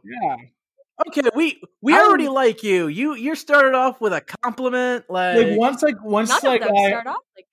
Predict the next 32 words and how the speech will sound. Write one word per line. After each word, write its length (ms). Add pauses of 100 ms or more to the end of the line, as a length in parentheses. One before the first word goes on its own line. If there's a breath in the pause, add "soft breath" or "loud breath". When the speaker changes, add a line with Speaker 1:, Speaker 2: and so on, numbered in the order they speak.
(100)
Speaker 3:
that. 40
Speaker 1:
I 220
heard 220
about 200
it, 40
I 40
was 100
like, 80
"Oh 100
my 100
God, 240
I've, 360
I'm," 220
well, 140
obviously, 380
I 80
needed 220
to 80
li-, 260
listen 400
to 140
it 80
just 240
to, 60
like, 300 (140)
hear 200
what 100
I 40
was 80
getting 200
into. 440
I 240